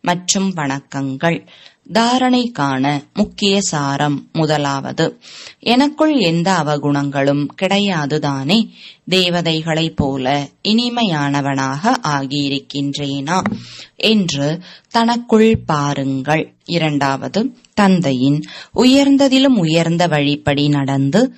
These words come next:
நமது ராஜ்யத்தை உருவாக்க வேண்டும்.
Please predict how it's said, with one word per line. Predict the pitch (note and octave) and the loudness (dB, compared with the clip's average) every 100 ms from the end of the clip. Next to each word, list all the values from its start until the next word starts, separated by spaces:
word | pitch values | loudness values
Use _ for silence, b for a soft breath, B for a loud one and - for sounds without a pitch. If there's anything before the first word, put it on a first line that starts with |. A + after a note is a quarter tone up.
| _ | _
நமது | - D#3 D3+ D3 | -2 0 2 2
ராஜ்யத்தை | C#3+ C#3 C#3 B2+ D3 D#3 - B3 B3 - | 0 0 0 -2 0 -2 0 0 2 0
உருவாக்க | - G3 A#3 D#3 C#3+ - F#3+ | 0 2 2 0 -4 -4 -4
வேண்டும். | D#3+ C3+ B2+ B2+ D3+ - | -2 -2 -4 -4 -4 -6